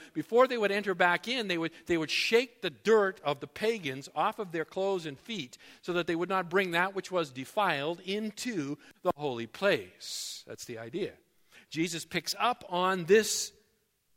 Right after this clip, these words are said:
custom and he applies it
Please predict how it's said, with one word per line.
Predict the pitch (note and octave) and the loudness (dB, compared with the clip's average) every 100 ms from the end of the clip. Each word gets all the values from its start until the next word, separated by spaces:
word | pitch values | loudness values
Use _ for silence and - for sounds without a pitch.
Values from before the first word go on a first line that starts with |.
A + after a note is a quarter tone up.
| _ | _
custom | - B3 - - C3+ A2+ G3+ - _ _ _ _ _ _ _ _ _ _ _ _ _ _ _ - | -6 -4 -2 -2 -6 -8 -10 -14 _ _ _ _ _ _ _ _ _ _ _ _ _ _ _ -8
and | E3 | -6
he | |
applies | D#3+ - - A#3+ D4+ D4 - | -8 -10 -12 -8 -6 -6 -6
it | G#2 - | -10 -20